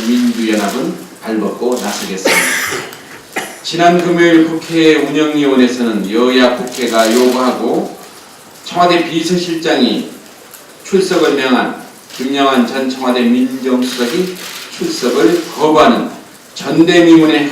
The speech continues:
항명 사태가 일어났습니다.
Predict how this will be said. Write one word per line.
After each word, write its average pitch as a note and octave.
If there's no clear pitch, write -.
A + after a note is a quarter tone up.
항명 B2+
사태가 A2+
일어났습니다. B2+